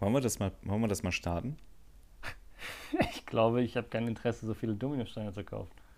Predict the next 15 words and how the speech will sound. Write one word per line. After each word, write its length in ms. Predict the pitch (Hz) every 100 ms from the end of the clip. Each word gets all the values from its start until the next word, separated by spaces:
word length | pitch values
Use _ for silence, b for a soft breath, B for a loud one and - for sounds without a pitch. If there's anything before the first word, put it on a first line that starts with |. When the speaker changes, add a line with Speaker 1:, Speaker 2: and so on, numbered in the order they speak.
| b b b b b - - - - - - B B B B -
Speaker 1:
Aber 160 | - 110
es 120 | 107
passt 300 | - 147 143
ja 60 | 127
hervorragend 480 | 113 - 139 113 -
zu 100 | 104
deinem 200 | 98 98
Namen, 200 | 123 120
fällt 220 | - -
mir 100 | 90
grad 160 | 87
auf. 320 | - 87 87 - - - -
Speaker 2:
Ja, 300 | 139 151 107 -
Dominic 420 | 120 127 113 92
Day. 240 | 107 104